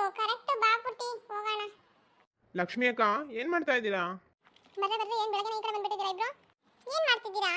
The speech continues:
Speaker 1: ನೋಡ್ಕೊಂಡು ಹೋಗೋಣ ಅಂತ ಬಂದ್ವಿ.
Speaker 2: ಏನ್ ಇವತ್ತು ಸ್ಪೆಷಲ್?
Speaker 1: ಏನಿಲ್ಲ ಕಣ್ರೆ, ಇಡ್ಲಿ ಸಾಂಬಾರ್ ಚಟ್ನಿ ಮಾಡಿದ್ದೀನಿ, ತಿಂತೀರಾ?
Speaker 2: ಆಮೇಲೆ ತಿನ್ನೋಣ ಇರಕ್ಕ.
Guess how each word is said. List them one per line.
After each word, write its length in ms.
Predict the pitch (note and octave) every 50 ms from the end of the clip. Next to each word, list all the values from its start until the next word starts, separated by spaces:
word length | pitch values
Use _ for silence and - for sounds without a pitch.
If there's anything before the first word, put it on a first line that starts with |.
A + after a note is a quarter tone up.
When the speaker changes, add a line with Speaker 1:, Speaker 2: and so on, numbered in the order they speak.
| G#4
Speaker 1:
ನೋಡ್ಕೊಂಡು 280 | A#4 A4 G#4 A4+ A4 G#4
ಹೋಗೋಣ 180 | F#4 F4 E4 D#4+ D4 D4
ಅಂತ 100 | G#4 - C5 C5
ಬಂದ್ವಿ. 240 | B4+ A#4+ G#4+ G4+ - - - G4 - _ _ _ _ _ _ _ _ - - - - - - - - - - - A3+
Speaker 2:
ಏನ್ 120 | B3 C4 C4
ಇವತ್ತು 180 | B3 A3 G3+ -
ಸ್ಪೆಷಲ್? 360 | - A3 G#3 - C4+ A3 E3 C#3+ D#3+ - _ _ _ _ _ _ _ _ - - -
Speaker 1:
ಏನಿಲ್ಲ 320 | - F4 A4 B4 B4 A#4+ A#4+ A#4
ಕಣ್ರೆ, 180 | A#4 A4+ G#4+ A4+ A#4 G4+ F#4+
ಇಡ್ಲಿ 180 | E4 F#4+ A4 A4+
ಸಾಂಬಾರ್ 260 | A4 F#4 F#4 F#4 G4 G4
ಚಟ್ನಿ 160 | F#4+ - F#4
ಮಾಡಿದ್ದೀನಿ, 280 | F#4 E4+ E4 D#4+ D#4+ D#4
ತಿಂತೀರಾ? 340 | D#4+ D#4 D#4 E4 D#4 D4 D4+ D#4+ D#4 D#4+ - _ _ _ _ _ _ _ _ _ _ -
Speaker 2:
ಆಮೇಲೆ 340 | - - F3+ G#3 A3+ A#3+ B3 A#3
ತಿನ್ನೋಣ 260 | A#3+ A#3 A#3 A#3 A#3 A3+
ಇರಕ್ಕ. 200 | A3 A3+ A3 B3